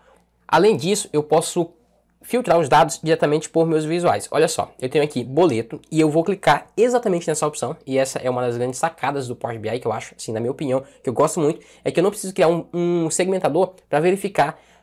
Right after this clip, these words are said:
os dados desse, desse visual. Eu posso clicar diretamente nele e todos eles vão sofrer alteração. Olha só, olha que interessante. Se eu clicar em cartão de crédito, todos vão mudar. Só que como você está vendo,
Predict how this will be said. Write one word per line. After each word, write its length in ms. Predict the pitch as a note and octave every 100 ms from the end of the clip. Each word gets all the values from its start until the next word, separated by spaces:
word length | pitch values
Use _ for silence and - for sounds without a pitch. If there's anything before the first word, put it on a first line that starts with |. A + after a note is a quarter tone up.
| -
os 180 | G3 F3
dados 320 | D#3+ E3 -
desse, 760 | E3 D#3+ E3 - F3+ E3 D#3+ - _ _
desse 280 | C#3+ D#3 F3+
visual. 400 | E3 F3+ D#3 D3
Eu 80 | D3
posso 220 | D3 D#3+
clicar 240 | E3+ D#3+ C#3+
diretamente 480 | D3 F3 F3+ F#3+ D#3+
nele 180 | D3+ F3
e 100 | E3+
todos 300 | E3+ F3 F#3
eles 300 | D#3+ F3 -
vão 160 | C#3+ D#3+
sofrer 300 | E3 E3+ D#3+
alteração. 480 | D3+ F3 E3 G#2+ -
Olha 200 | - A#2+
só, 320 | - - - -
olha 120 | A2
que 120 | A#2+ B2+
interessante. 520 | B2+ C3 D#3+ F#3+ - _
Se 140 | - C3+
eu 20 |
clicar 220 | C3+ B2
em 40 |
cartão 220 | C3+ C#3 D#3
de 80 |
crédito, 340 | D#3 D#3 G3 - _ _ -
todos 180 | C3+
vão 80 | D3
mudar. 340 | F3 F3+ A#2 - _ -
Só 160 | F#3
que 80 | F#3
como 240 | G#3+ G#3 E3
você 160 | E3
está 160 | D#3 C#3
vendo, 240 | F3 F#3+